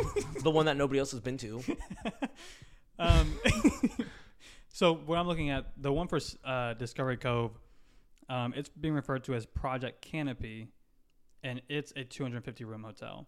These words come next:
Speaker 2: Yeah, so that one's a little bit smaller.
Speaker 1: Yeah, but still, I mean, the fact that these are their first hotels is actually kind of crazy to me, 'cause, like, that's
Speaker 2: So how do you think this is gonna go? <laughs> Because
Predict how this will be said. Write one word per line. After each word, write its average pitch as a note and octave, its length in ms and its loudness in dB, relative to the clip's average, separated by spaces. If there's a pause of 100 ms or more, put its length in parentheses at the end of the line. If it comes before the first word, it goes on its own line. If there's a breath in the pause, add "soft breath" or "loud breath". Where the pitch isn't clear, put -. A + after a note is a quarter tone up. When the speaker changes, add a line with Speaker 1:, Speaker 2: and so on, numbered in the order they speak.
(120)
Speaker 2:
Yeah, F#2 320 -6
so - 160 -10
that C#3+ 80 0
one's D3 140 -2
a C3+ 40 -2
little A#2 140 -2
bit A#2 120 -10
smaller. A2+ 520 -8 (120)
Speaker 1:
Yeah, B2 240 -2
but A#2 140 -8
still, E3 360 0 (600)
I D3 80 -2
mean, C3 340 0 (720)
the C#3+ 100 -2
fact G#3 220 0
that C#3 160 -8
these C#3+ 180 -4
are C#3 40 -2
their A#2+ 160 -2
first B2 220 -4
hotels B2 360 -6
is G#2 340 -14 (1120)
actually D3+ 220 -2
kind C3 240 -4
of - 60 -12
crazy A2+ 220 -4
to G#2+ 60 -6
me, A2 180 -8 (640)
'cause, C3 160 2
like, B2 140 0
that's - 380 -4 (580)
Speaker 2:
So - 180 -6
how E3+ 120 4
do F#4 100 -6
you B3 60 -2
think F3+ 200 -4
this D3 100 -6
is C#3 120 -6
gonna A#2+ 200 -6
go? G2+ 320 -10 (220)
<laughs> - 280 -20
Because E3 320 0